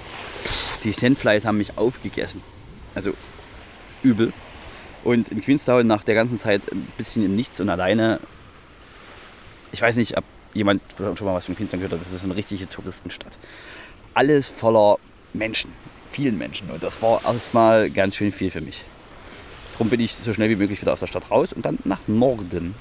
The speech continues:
nach Glenorchy, um dort den Dart Ries Track zu machen. Dart Ries? Hm,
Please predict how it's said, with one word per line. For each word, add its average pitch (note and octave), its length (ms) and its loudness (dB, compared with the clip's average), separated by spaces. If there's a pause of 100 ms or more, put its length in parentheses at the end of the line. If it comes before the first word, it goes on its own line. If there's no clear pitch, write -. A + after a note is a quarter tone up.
(120)
nach F#2 200 -4
Glenorchy, C3+ 720 -2 (420)
um F#2+ 120 -8
dort - 160 0
den G2 160 0
Dart G2+ 320 -2
Ries C3+ 160 -4
Track - 260 -8
zu - 80 -12
machen. E2+ 240 -4 (1400)
Dart F#2+ 260 -2
Ries? D3 320 0 (220)
Hm, F#3 200 4